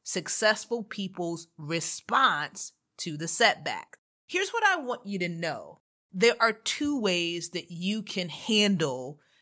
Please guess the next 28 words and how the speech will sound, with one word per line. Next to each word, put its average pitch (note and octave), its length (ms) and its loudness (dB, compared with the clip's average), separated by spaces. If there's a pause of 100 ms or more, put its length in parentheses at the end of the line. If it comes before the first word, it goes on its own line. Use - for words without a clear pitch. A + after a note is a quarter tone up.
(120)
the F3 80 -2
challenges C#3+ 1080 2
on F3 200 -2
your E3+ 160 0
road E3 420 2
to F3 80 -6
becoming D#3 640 -4
a E3 120 -6
published D#3 600 -4
author. C3 480 -4 (440)
You G3+ 120 0
can G3 280 2
either G3+ 280 -2
react F#3 800 4
emotionally G#3 1040 0 (380)
or F3 200 6
respond E3 880 2 (160)
prayerfully D#3 880 -2 (400)
and F#3+ 160 -2
thoughtfully. C#3 680 4 (480)
Too D4+ 280 0
many F4 260 -4
aspiring A3 720 4
authors F3 520 -2
get E3 280 -4
led E3+ 480 -2
by E3+ 200 4
their D#3+ 340 0